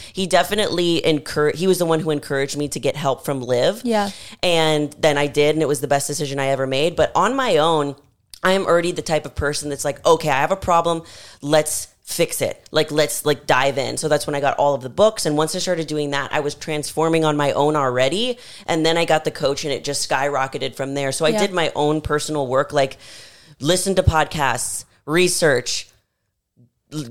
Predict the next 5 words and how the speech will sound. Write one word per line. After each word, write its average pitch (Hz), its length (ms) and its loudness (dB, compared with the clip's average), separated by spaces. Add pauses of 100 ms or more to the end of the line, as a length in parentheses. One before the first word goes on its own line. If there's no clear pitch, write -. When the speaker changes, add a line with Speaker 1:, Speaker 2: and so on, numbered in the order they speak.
(100)
Speaker 1:
look 165 240 4
at 151 180 2
books, - 440 4 (200)
join 170 440 4
groups, 139 560 -2